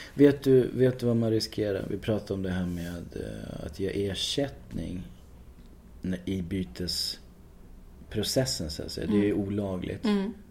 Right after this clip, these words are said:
Speaker 1: Vet du vad man riskerar
Speaker 2: Då
Speaker 1: om man
Speaker 2: riskerar
Speaker 1: gör
Speaker 2: man ju
Speaker 1: det?
Speaker 2: också fängelse.
Speaker 1: Det är fängelse.
Speaker 2: Mm. Att
Speaker 1: Om, om,
Speaker 2: köpa,
Speaker 1: ja.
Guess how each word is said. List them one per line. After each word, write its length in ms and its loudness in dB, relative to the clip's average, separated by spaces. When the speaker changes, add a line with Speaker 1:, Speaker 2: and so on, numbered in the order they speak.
Speaker 1:
Vet 280 -2
du 20 -16
vad 100 0
man 140 0
riskerar 720 -4
Speaker 2:
Då 80 2
Speaker 1:
om 60 6
man 80 4
Speaker 2:
riskerar 200 4
Speaker 1:
gör 60 2
Speaker 2:
man 100 4
ju 60 4
Speaker 1:
det? 60 4
Speaker 2:
också 260 -4
fängelse. 720 -2
Speaker 1:
Det 80 -4
är 40 -4
fängelse. 540 -6
Speaker 2:
Mm. 240 0
Att 140 6
Speaker 1:
Om, 60 -2
om, 80 -4
Speaker 2:
köpa, 720 8
Speaker 1:
ja. 60 -8